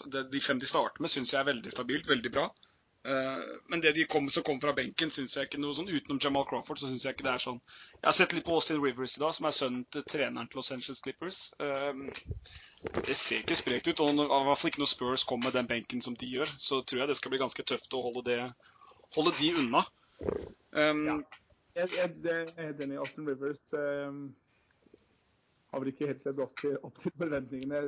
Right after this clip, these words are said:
Speaker 2: Jeg vet, det var vel for så vidt ikke så innmari høye forventninger til han heller. Eh, en som faktisk har vært bedre enn, eh, man hadde trodd, eh, siden, eh, etter jul i hvert fall, er, eh,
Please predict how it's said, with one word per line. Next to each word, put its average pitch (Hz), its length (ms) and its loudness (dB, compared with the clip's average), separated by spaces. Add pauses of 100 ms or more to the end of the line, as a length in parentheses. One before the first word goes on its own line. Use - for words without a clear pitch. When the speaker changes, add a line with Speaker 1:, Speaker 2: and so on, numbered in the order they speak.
Speaker 2:
Jeg 147 160 -6
vet, 139 160 -8
det 151 80 -6
var 131 160 0
vel 135 160 -4
for 156 80 -6
så 143 80 0
vidt 135 160 -8
ikke 139 160 -6
så 151 80 -4
innmari 135 240 -4
høye 131 160 -4
forventninger 135 480 -6
til 135 80 -4
han 135 160 -4
heller. 135 240 -2 (400)
Eh, 165 300 2 (240)
en 202 100 -2
som 277 160 0
faktisk 165 320 -6
har 143 240 -2
vært 139 160 -4
bedre 127 380 -4 (180)
enn, 131 220 -2 (100)
eh, 131 160 -6
man 139 160 -6
hadde 135 220 -6
trodd, 131 260 -6
eh, 135 220 -4 (500)
siden, 139 400 0
eh, 135 140 0 (100)
etter 139 220 -6
jul 127 160 -4
i - 20 -2
hvert 127 140 -6
fall, 247 180 -2
er, 180 320 0
eh, 160 460 4